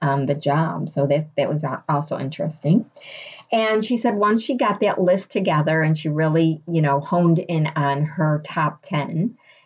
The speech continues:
and her non-negotiables, as she put it, uh, she went about meeting all these gentlemen and took her time and did not rush herself and did not get frustrated like some people do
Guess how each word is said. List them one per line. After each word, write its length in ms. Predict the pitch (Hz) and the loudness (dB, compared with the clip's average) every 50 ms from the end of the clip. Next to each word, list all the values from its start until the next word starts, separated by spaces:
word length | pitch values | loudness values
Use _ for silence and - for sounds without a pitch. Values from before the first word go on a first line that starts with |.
| _ - - | _ -2 0
and 320 | 165 156 151 147 151 156 | 2 2 2 2 2 0
her 160 | 156 185 165 | 2 2 2
non-negotiables, 1040 | 160 156 156 156 156 160 165 151 147 143 143 147 - 160 135 147 147 151 175 185 - - - | 2 2 2 2 2 2 2 2 0 0 -2 -2 -4 -2 0 0 2 0 0 -2 -6 -6 -2
as 180 | 156 143 143 147 | 0 0 0 -2
she 240 | - - 156 156 156 - | -4 -4 -4 -4 -4 -8
put 200 | - - 160 139 | -4 -2 -2 0
it, 280 | 135 143 156 190 - - _ _ _ _ - - - - - - _ - | 0 0 0 0 -2 -6 _ _ _ _ -20 -20 -20 -20 -20 -14 _ -2
uh, 360 | 175 165 165 160 160 156 190 | 0 2 2 4 2 2 0
she 260 | - - - 208 185 | -2 -4 -2 0 2
went 220 | 170 175 170 175 | 2 2 2 2
about 380 | 196 214 202 190 196 208 - - _ - | 0 0 0 0 0 0 -2 -6 _ -2
meeting 560 | 190 170 160 156 147 165 190 214 247 240 - - | 2 4 4 4 4 2 2 0 -2 -4 -2 0
all 160 | 165 151 151 | 0 2 2
these 220 | 160 185 214 226 220 | 2 0 -2 -2 -2
gentlemen 600 | - 185 165 160 160 156 156 156 160 165 175 - | -2 0 2 4 4 6 4 4 4 2 0 -2
and 300 | - 170 160 143 156 156 | -2 0 0 2 2 0
took 280 | - - 185 185 - | 0 -2 -4 -4 -2
her 120 | - 220 233 | -2 -2 -2
time 540 | - - - 165 151 147 156 160 175 185 - - | -4 -4 -2 0 0 2 2 2 2 0 0 2
and 180 | 170 151 147 147 | 4 4 4 4
did 160 | 160 147 151 | 2 2 2
not 240 | 160 165 160 - - | 2 0 0 -2 -4
rush 300 | 170 156 165 160 - - | -2 -2 -2 -2 -2 -4
herself 560 | 175 170 160 - - 151 151 160 170 - - | -4 -4 -4 -2 -2 0 0 0 -2 -2 -2
and 180 | 156 151 143 | -2 0 2
did 200 | 143 165 151 151 | 2 2 2 2
not 260 | 160 160 156 160 - - _ - 170 | 2 2 2 0 -2 -4 _ -10 -4
get 240 | 156 175 165 160 - | -2 -2 -2 -2 -4
frustrated 800 | - - 165 156 - - - 156 147 143 143 147 156 180 - - | -2 -2 -2 -2 -2 -4 -2 0 0 2 2 0 0 0 -2 -4
like 220 | - 131 151 - | -6 -6 -4 -2
some 160 | - 165 185 | 0 0 2
people 280 | - 226 - 220 220 208 | 2 2 2 2 2 2
do 320 | 214 214 175 175 202 370 | 4 4 4 4 2 0